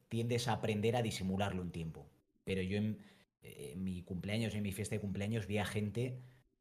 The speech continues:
con profesiones reputadas, o sea, médicos de prestigio, profesores de universidad,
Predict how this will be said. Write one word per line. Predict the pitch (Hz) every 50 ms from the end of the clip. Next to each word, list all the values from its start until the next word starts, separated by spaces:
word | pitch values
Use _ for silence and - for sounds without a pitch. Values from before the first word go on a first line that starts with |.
| _ _
con | - 82 78 80 -
profesiones | - - - - 90 - - 107 110 113 113 110 110 107 104 - - - - - - -
reputadas, | - 95 98 104 - - 92 - - 123 117 117 127 135 131 127 - - - - - - _ _ _
o | -
sea, | - 127 - - - _ - - _ _ _ -
médicos | - 95 101 110 113 110 113 107 - 110 104 92
de | 110 101
prestigio, | - 101 92 - - 110 107 - - 107 110 117 120 113 - - - - - _ _ _ _ _
profesores | 104 95 95 95 - 101 87 - - 107 110 107 107 98
de | 101 107
universidad, | 104 104 104 98 - - 104 95 98 101 107 117 120